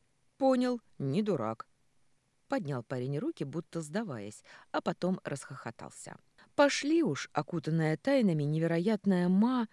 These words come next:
Я сунула ему под нос кулак. «Невероятная маленькая шутница», закончил он, явно поддразнивая.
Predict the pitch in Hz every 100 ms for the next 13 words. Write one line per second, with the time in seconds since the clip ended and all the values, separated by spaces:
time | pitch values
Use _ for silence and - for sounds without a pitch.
0 | _ _ _ _ _ 151 190 240 - 302
1 | 269 233 190 214 214 156 131 131 - 139
2 | - - - _ _ _ _ _ _ -
3 | - _ _ - 262 240 233 269 311 -
4 | 262 262 240 233 247 247 233 - _ -
5 | 240 226 220 214 208 190 - 123 113 -
6 | 123 117 - - - 165 175 - 139 120
7 | 156 156 311 349 - 208 139 143 143 151
8 | 127 107 92 - - 65 -